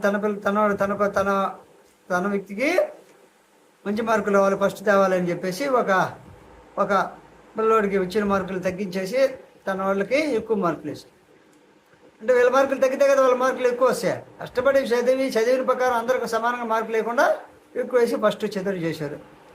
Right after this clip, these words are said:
అందరికి దృష్టిలో ఫస్ట్, ఫస్ట్ అన్నారు, కానీ వాస్తవంగా ఫస్ట్ ఇచ్చిన వాడికి తగ్గాయి మార్కులు, తగ్గించారు. తర్వాత ఇతను బాగుడు, "అయ్యా, నేను నీకు వచ్చిన కరెక్ట్ రాశాను" అని తర్వాత మార్చారు. తర్వాత రికార్డులు ఎక్కారా లేదా అని తర్వాత విషయం.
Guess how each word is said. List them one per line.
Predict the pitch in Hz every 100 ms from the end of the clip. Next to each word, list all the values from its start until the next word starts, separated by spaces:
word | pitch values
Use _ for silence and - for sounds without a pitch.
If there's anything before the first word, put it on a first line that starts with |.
| -
అందరికి | 247 247 233 226 226
దృష్టిలో | 208 - 262 302 302
ఫస్ట్, | 214 -
ఫస్ట్ | 185 208 -
అన్నారు, | 160 139 131 - - - - - - - - - -
కానీ | 247 262
వాస్తవంగా | 262 277 302 302 277
ఫస్ట్ | 277 294
ఇచ్చిన | 285 285
వాడికి | 277 254 320
తగ్గాయి | 285 220 220 190
మార్కులు, | 170 160 147 - -
తగ్గించారు. | 185 180 - 127 - _ _ -
తర్వాత | 269 277
ఇతను | 269 269 269
బాగుడు, | 277 277 269
"అయ్యా, | 262 262
నేను | 254 240
నీకు | 233 233
వచ్చిన | 240 254 233
కరెక్ట్ | 233 233
రాశాను" | 240 226 196 190
అని | 175
తర్వాత | 180 226 233
మార్చారు. | 208 214 208 175 220
తర్వాత | 233 226
రికార్డులు | 214 233 220
ఎక్కారా | 208 202 208 214 214
లేదా | 202 202
అని | 196
తర్వాత | 180 175 180
విషయం. | 165 - 147